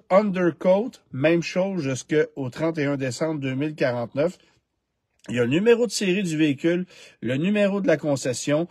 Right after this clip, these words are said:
la date de mise en service du véhicule, tout est là. Et là, j'ai fait,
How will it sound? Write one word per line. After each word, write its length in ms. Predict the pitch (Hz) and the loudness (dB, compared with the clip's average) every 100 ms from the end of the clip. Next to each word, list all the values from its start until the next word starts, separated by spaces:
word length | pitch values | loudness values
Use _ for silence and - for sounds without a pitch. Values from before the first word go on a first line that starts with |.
| _ - | _ -6
la 120 | 117 | -4
date 300 | 110 180 196 | 2 2 4
de 140 | 165 160 | 2 2
mise 240 | 170 156 | 2 0
en 100 | 143 | 0
service 460 | 131 139 117 160 127 | 0 -2 0 -2 -4
du 140 | 120 | -6
véhicule, 500 | 123 117 101 165 156 | -4 -4 -2 -2 -2
tout 280 | - 185 147 | -4 -8 -4
est 140 | 117 | -4
là. 140 | 107 - - - - _ | -4 -8 -16 -20 -20 _
Et 80 | 143 | 0
là, 120 | 214 | 2
j'ai 160 | 226 131 | 2 -2
fait, 280 | 135 165 | 0 0